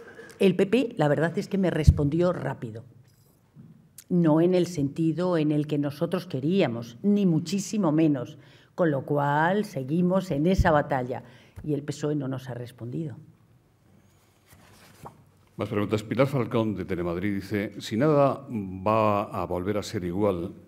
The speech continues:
Speaker 2: como usted ha dicho, ¿cree que el periodista volverá a ser un profesional con el rigor de la información y no de la tendencia política? ¿Ve la profesión en camino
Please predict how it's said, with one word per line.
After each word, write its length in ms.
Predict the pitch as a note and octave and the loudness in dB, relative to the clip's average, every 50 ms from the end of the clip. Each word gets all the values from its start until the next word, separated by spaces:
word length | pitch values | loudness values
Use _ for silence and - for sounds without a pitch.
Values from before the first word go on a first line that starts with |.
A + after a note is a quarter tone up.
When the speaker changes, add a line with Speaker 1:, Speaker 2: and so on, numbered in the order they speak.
| - - | -20 -14
Speaker 2:
como 240 | - - - F2 | -12 -10 -8 -8
usted 240 | E2 - - A#2+ G2+ A2+ | -8 -6 -6 -6 -4 -4
ha 60 | G2+ | -4
dicho, 580 | F#2+ G#2 - - - A2 G2+ G#2 - - - - - | -4 -4 -6 -4 -4 -4 -4 -4 -6 -12 -16 -8 -2
¿cree 160 | C#3 D#3 D3+ | 0 0 2
que 80 | D#3 | 2
el 80 | D3+ C3 | 0 0
periodista 500 | G#2+ A2 G2+ G2+ G2+ A2+ A2+ A2+ - A#2 | 2 0 2 2 0 0 -2 -2 -2 0
volverá 380 | G2+ F#2+ F2+ F2 G#2 G#2+ A#2+ A2+ | 0 0 -2 -4 -2 -2 -2 -2
a 40 | |
ser 160 | A2 - B2 G#2+ | -2 -6 -8 -8
un 100 | G2 F2 | -8 -8
profesional 600 | - F#2 F#2 E2 - F#2 F#2+ G#2 G#2 F#2+ F#2+ F#2 | -10 -12 -12 -12 -8 -6 -4 -2 -2 -4 -6 -6
con 180 | F#2+ F2+ F2+ | -8 -6 -6
el 100 | F2+ E2+ | -6 -8
rigor 300 | F2 F2 F2 F#2 G#2+ G2 | -8 -8 -6 -6 -6 -6
de 100 | F#2 F#2 | -6 -6
la 80 | F2 E2+ | -6 -6
información 680 | E2+ E2+ E2+ F2 E2+ E2 - - G#2 G2 F#2+ F#2 F#2+ - - - - _ _ _ _ - | -6 -8 -10 -10 -10 -12 -8 -6 -6 -6 -6 -6 -8 -12 -18 -20 -20 _ _ _ _ -10
y 100 | G#2 G2 | -8 -4
no 200 | G2+ A#2 C3 B2+ | -2 0 0 0
de 80 | A2+ | 0
la 120 | G#2 G2+ F2 | 0 -2 -2
tendencia 440 | - F#2 F2 F#2 G2 F2+ - G2+ F2 | -2 -6 -6 -6 -6 -8 -8 -8 -6
política? 600 | - F2+ F2+ G2 F#2 A2 G2+ - A#2 A2+ A#2 A#2 A2+ | -6 -6 -6 -6 -8 -10 -10 -6 -4 -4 -4 -6 -8
¿Ve 320 | G2+ F#2+ F#2 B2+ C#3 D3 | -10 -6 -2 0 0 0
la 220 | C3+ A#2 G#2 G2+ G2 | -2 -2 -4 -4 -4
profesión 640 | - - - F#2 - - A2+ A2 A2 G#2+ G#2 - - - | -6 -10 -10 -10 -6 -4 -4 -4 -4 -6 -8 -14 -18 -14
en 220 | - G#2 G2 F#2 F2+ | -10 -8 -8 -8 -8
camino 540 | F#2 G2 F2 G2 A2 G#2+ G#2+ G#2+ G2+ - | -8 -8 -6 -4 -4 -4 -4 -6 -6 -8